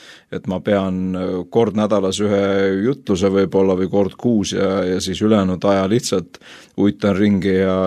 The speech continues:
ja naudin elu ja siis ütlen, et see on täisajaga teenistus. Ja siis me näeme Luuka kaheksas peatükk, salmid üks kuni kolm ütlevad seda, et oli hulk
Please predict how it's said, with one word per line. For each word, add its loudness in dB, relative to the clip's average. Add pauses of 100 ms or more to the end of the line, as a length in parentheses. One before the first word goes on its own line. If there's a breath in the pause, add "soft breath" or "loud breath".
ja 2
naudin 0
elu 2 (100)
ja -6
siis -6
ütlen, -4
et -6
see -4
on -6
täisajaga -2
teenistus. 0 (640 soft breath)
Ja -2
siis 0
me 0
näeme 2 (180)
Luuka 0 (180)
kaheksas -2
peatükk, -2
salmid -4
üks -10
kuni -4
kolm 0
ütlevad 0
seda, 0
et -8
oli 0
hulk 0